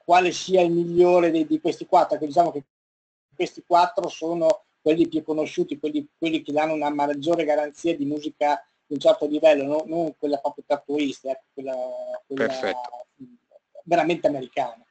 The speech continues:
Speaker 2: Benissimo, allora magari il, il viaggiatore potrebbe anche andare a tutte e due, an-, anche nella stessa sera, e cercando di non bere troppo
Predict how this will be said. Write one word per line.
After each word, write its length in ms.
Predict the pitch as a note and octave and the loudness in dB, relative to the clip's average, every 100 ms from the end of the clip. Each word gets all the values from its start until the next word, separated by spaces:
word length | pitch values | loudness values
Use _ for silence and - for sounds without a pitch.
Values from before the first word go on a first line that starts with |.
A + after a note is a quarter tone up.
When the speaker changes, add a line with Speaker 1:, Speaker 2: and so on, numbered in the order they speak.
| _ _ _ _ _ _ | _ _ _ _ _ _
Speaker 2:
Benissimo, 840 | D3 E3 - D#3+ - - G#2+ A2 | -2 -2 -4 -4 -4 -6 -8 -6
allora 380 | A#2+ C3 A#2 G#2 | -4 -2 -2 -2
magari 360 | G2+ A#2 A2+ G2 - | -2 0 2 -2 -6
il, 520 | A#2 G2+ F#2+ F#2+ - _ _ _ _ _ _ _ _ _ _ _ _ _ | -6 -6 -8 -12 -18 _ _ _ _ _ _ _ _ _ _ _ _ _
il 140 | - F#2+ G2+ | -20 -20 _
viaggiatore 640 | A#2 A2+ B2 - A2 G#2+ | -2 -2 -2 -10 -8 -8
potrebbe 380 | G2+ - G#2 G2 | -8 -10 -8 -4
anche 220 | A2 - | -4 -4
andare 220 | G#2 G#2+ | -4 -4
a 20 | G2+ | -6
tutte 260 | - - | -10 -14
e 40 | A2 | -12
due, 300 | B2 G#2 - | -8 -8 -8
an-, 240 | - A#2+ | -10 -4
anche 200 | G#2+ B2 | -2 -2
nella 160 | A#2 G#2+ | -2 0
stessa 280 | G#2 G#2+ G2+ | -2 -4 -6
sera, 160 | F2+ - - - - - | -8 -10 -16 -14 -14 -16
e 400 | - A#2+ G#2 G2 G2 | -6 -2 0 -2 -8
cercando 380 | - - A2 | -8 -4 -6
di 120 | G#2+ G#2+ | -8 -18
non 120 | G#2 | -6
bere 200 | A2+ A#2+ | -4 -4
troppo 440 | G#2+ E2+ - A#2 | -6 -14 -4 -4